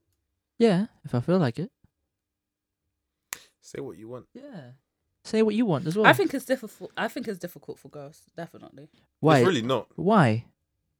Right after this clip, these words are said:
Speaker 1: I wanna know why, because it's not that hard to say wha-, how you feel.
Speaker 2: Females are so in
Speaker 1: Say what
Speaker 2: this
Speaker 1: you want, sorry. Say what you want, sorry.
Speaker 2: Females are so, like,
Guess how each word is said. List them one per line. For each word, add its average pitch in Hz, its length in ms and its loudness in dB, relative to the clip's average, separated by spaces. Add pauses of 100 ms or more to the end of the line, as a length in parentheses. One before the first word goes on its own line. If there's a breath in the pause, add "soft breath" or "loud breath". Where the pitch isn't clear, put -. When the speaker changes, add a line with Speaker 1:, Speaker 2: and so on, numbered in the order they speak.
(960)
Speaker 1:
I 165 60 6
wanna 233 220 10
know 202 160 4
why, 147 320 2
because 127 340 0
it's 135 160 -10
not 208 160 -2
that - 200 4
hard 143 340 4
to 107 360 0 (180)
say 143 220 2
wha-, 127 120 2
how 120 140 2
you 113 140 2
feel. 131 440 -4
Speaker 2:
Females 175 500 -6
are 147 60 -8
so 139 240 -2
in 131 140 -6
Speaker 1:
Say 127 160 8
what 160 60 10
Speaker 2:
this 131 60 8
Speaker 1:
you 131 60 8
want, 135 160 4
sorry. 101 260 -6 (140)
Say 113 140 -16
what 110 120 -14
you - 80 -20
want, 107 220 -14
sorry. 139 160 -12
Speaker 2:
Females 151 380 -4
are 127 60 -12
so, 135 300 -2
like, 104 460 -6